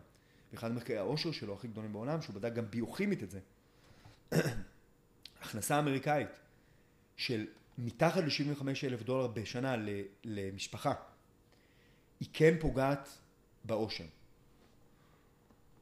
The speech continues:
שבעים וחמש אלף דולר, או שבעים וחמש מיליון דולר, לא שינו כלום ושום דבר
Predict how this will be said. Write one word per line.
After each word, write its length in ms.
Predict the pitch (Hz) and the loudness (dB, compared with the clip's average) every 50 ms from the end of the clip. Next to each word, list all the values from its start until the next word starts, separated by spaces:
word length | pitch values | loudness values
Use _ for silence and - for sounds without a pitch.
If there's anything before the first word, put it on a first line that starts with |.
| - - - - - - - - - - - - - - - - - - | -20 -20 -20 -20 -20 -20 -20 -20 -20 -20 -20 -20 -20 -20 -20 -20 -6 0
שבעים 440 | - - - 151 135 120 175 202 208 | 2 4 4 4 6 6 6 8 8
וחמש 360 | 214 - 185 175 175 156 170 | 6 6 6 4 4 4 4
אלף 160 | 165 151 139 120 | 2 2 2 2
דולר, 320 | 123 127 113 104 95 92 87 - - - - - - - - - - - - - - - - - - - | 2 2 2 2 0 -4 -8 -12 -20 -20 -20 -20 -20 -20 -20 -20 -20 -20 -20 -20 -20 -20 -20 -6 2 6
או 320 | 139 127 120 117 - - - - - - | 6 8 6 6 2 -6 -16 -20 -20 -4
שבעים 400 | - - - - 143 123 165 190 196 | 0 2 2 4 6 6 6 6 6
וחמש 360 | 196 - 180 180 180 - - | 6 4 4 4 4 4 4
מיליון 400 | 156 143 135 135 143 160 175 160 | 4 4 6 8 8 8 8 6
דולר, 320 | 120 107 101 101 101 110 123 131 - - - - - - - - - - - - - - | 4 0 0 -2 -2 -4 -6 -8 -12 -18 -20 -20 -20 -20 -20 -20 -20 -20 -20 -20 -8 0
לא 160 | 127 135 160 156 | 4 4 4 6
שינו 220 | - 175 170 175 165 - | 4 2 2 0 -2 -4
כלום 400 | - - 160 156 170 202 226 226 | 2 6 8 10 10 10 8 6
ושום 300 | 220 - 185 175 165 147 | 4 4 4 4 4 4
דבר 260 | 147 156 160 175 | 4 2 2 0